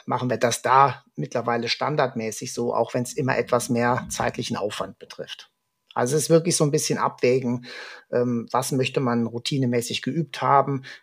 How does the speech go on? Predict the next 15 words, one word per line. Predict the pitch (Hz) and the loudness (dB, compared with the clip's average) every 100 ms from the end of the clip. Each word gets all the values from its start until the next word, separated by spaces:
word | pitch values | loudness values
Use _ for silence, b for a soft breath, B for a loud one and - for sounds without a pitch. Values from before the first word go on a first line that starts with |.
| _ - | _ -2
äh, | 117 117 107 | 0 0 -2
wie | 113 120 135 123 139 | -12 -16 -14 -8 -4
viel | 143 131 | -2 -2
Zeit | - 135 131 | 2 2 2
hat | 127 127 | 0 -4
man | 127 | -2
überhaupt | 127 131 135 135 | 0 2 2 0
für | - | -2
die | 135 | -2
Sektionen, | 127 147 - - 123 131 131 | 0 0 0 0 2 2 0
in | 120 120 | -2 -2
was | 127 - | -2 -2
für | |
einem | 123 117 - | -2 -2 -2
Takt | - 147 - - - | -2 -2 -2 -10 -12